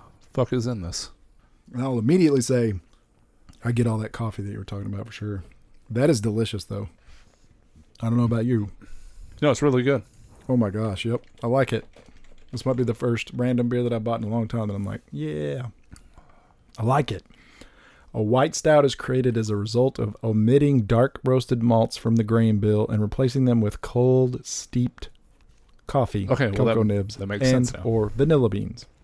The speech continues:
Speaker 2: Hmm. Hmm. Hmm.
Speaker 1: Found it.
Speaker 2: White stout. Dragon's milk white. That stuff's not that good. But look, there's a place called the Craft Shack. I can buy a can of beer for five dollars.
Speaker 1: Ooh,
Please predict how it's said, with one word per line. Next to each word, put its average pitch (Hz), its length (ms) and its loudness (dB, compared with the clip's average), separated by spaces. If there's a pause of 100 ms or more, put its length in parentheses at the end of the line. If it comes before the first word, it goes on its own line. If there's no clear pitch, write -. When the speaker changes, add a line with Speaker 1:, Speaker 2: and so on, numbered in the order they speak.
(360)
Speaker 2:
Hmm. 156 260 0 (640)
Hmm. 170 220 0 (1000)
Hmm. 107 640 -2 (440)
Speaker 1:
Found 104 240 0
it. - 140 -16 (580)
Speaker 2:
White - 240 -10
stout. 110 400 -10 (240)
Dragon's 104 460 0
milk 104 300 0
white. 101 300 -2
That 110 120 -4
stuff's - 280 -8
not - 160 -6
that - 180 -6
good. - 300 -6 (500)
But 117 80 0
look, 117 80 0
there's 101 120 -2
a 101 40 -6
place 113 220 -2
called 110 200 -2
the 104 80 -4
Craft 127 340 -6
Shack. 117 320 -4
I 113 60 -2
can 113 120 -2
buy 110 160 0
a 104 40 -6
can 117 280 -2
of 107 80 -2
beer 113 180 0
for - 140 -10
five 107 440 -4
dollars. 101 500 -4
Speaker 1:
Ooh, 107 560 -2